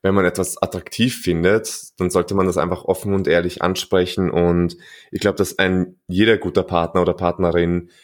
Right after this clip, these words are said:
sowas versteht und nachvollziehen wird können. Und erstens würde ich sagen, eben die offene Kommunikation dazu und, und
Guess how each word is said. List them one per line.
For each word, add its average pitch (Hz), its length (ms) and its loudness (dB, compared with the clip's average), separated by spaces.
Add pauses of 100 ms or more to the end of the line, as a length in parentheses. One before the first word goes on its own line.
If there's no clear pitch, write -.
(160)
sowas 87 320 0
versteht 92 480 0
und 85 160 -2
nachvollziehen 87 760 -2 (720)
wird 82 920 -4 (320)
können. 80 580 0 (600)
Und 87 760 0 (540)
erstens - 680 -2
würde 98 220 0
ich - 80 -4
sagen, 95 340 0
eben 95 260 -2
die 92 200 0
offene 92 300 0
Kommunikation 98 840 0
dazu 104 440 0
und, 90 640 0
und 85 500 -2